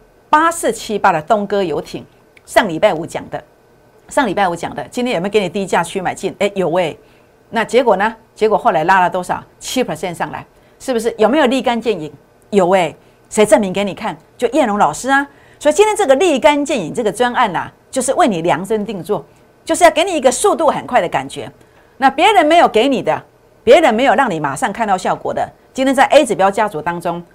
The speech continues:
叶龙老师就要让你看到这个效果，好，就要让你看到这个效果。所以请你务必要把握这个立竿见影这个效果，今天只有十个名额哦。好，那另外呢，呃，八四七八的东哥游艇，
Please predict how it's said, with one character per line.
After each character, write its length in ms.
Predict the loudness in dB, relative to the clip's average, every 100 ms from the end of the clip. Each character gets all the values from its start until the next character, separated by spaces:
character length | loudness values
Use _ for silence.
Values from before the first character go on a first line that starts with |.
| _ -2
叶 140 | 2
龙 120 | 4
老 80 | 2
师 160 | 0 0
就 120 | 4
要 80 | 4
让 140 | 4
你 60 | -2
看 160 | -4
到 120 | -2
这 100 | -2
个 80 | -4
效 180 | -4 -4
果， 240 | -4 -8 -8 _ _ _ _
好， 180 | -4 0
就 120 | 2
要 40 |
让 140 | 2 2
你 20 |
看 140 | 0
到 60 | 0
这 100 | 0
个 80 | -2
效 160 | -2
果。 180 | -2 -8 -12 _
所 120 | 0
以 40 | 0
请 180 | 2 -2
你 80 |
务 160 | 0 -2
必 160 | 0 2
要 100 | 2
把 200 | 2 2
握 100 | 0
这 100 | 0
个 80 |
立 160 | -2 -2
竿 180 | -2 -2
见 140 | -4
影 80 | -6
这 80 | -8
个 80 | -6
效 200 | -4 -4
果， 120 | -6
今 160 | -6
天 120 | -6 -4
只 100 | -4
有 80 |
十 220 | -4 -6 -4
个 100 | -4
名 240 | -4 -4
额 140 | 0 2
哦。 160 | 0 -2 -20 -20 2
好， 280 | 6 6 4
那 100 | 0
另 140 | 2
外 120 | 2
呢， 240 | 4 4 2 -4 -20 -20 _ -2
呃， 200 | 0 2
八 200 | 4 4
四 140 | 0
七 200 | -4 -2
八 140 | 4 4
的 80 |
东 180 | 4 0 2
哥 160 | 2
游 180 | 2 -2
艇， 260 | -4 -12